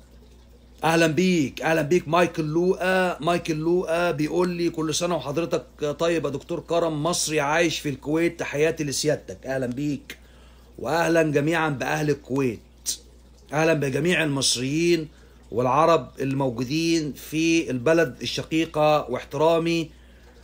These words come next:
للكويت. أنا عندي طلبة من الكويت، كويتة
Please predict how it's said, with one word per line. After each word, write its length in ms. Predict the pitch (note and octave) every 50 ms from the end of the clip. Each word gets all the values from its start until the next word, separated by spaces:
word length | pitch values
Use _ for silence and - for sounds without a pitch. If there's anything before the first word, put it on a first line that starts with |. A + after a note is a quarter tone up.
| -
للكويت. 760 | - B2+ D#3 D#3+ D3+ - - D#3+ E3+ D3 A#2+ - - - -
أنا 100 | - C3+
عندي 240 | C3+ D#3+ E3 D3+ D3+
طلبة 340 | - E3 E3 E3+ D#3+ D#3 D3+
من 80 | D3+
الكويت، 460 | D3 - - C#3 D#3 D3+ C3 A2+ - -
كويتة 460 | A#2+ C3 D3+ D3+ C#3+ - - F#2+